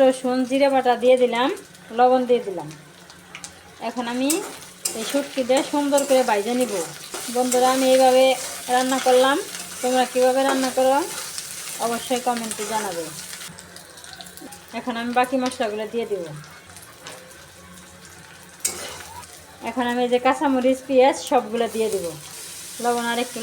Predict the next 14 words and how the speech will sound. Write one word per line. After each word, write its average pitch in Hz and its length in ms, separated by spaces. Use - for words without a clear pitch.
লাগবো, 233 260
দিয়ে 240 200
দিলাম 202 260
আর 190 120
একটু। - 160
এই 233 200
যে 220 120
বন্ধুরা, 220 360
আমার 233 240
শুটকি 262 340
বোনা 226 240
হয়ে 226 240
গেল। 247 140
এই 208 80